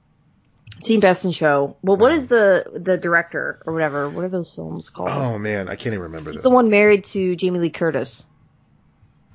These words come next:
Speaker 2: Oh, wow.
Speaker 1: Yeah, the director of that. He, he's, like, the guy who was in Spinal Tap and everything like that.
Speaker 2: Yeah, yeah. It's like, it's on the tip of my tongue. But it's, it's that,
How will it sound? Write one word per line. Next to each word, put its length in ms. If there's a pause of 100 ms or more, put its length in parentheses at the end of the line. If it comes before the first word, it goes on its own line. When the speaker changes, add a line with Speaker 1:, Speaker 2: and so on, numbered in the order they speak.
(100)
Speaker 2:
Oh, 120
wow. 240 (1800)
Speaker 1:
Yeah, 280 (100)
the 60
director 480
of 100
that. 180
He, 260
he's, 260
like, 260
the 100
guy 300
who 60
was 120
in 100
Spinal 420
Tap 440
and 300
everything 400
like 180
that. 360
Speaker 2:
Yeah, 720
yeah. 420
It's 200
like, 220
it's 120
on 120
the 60
tip 180
of 60
my 120
tongue. 340
But 300
it's, 240
it's 200
that, 380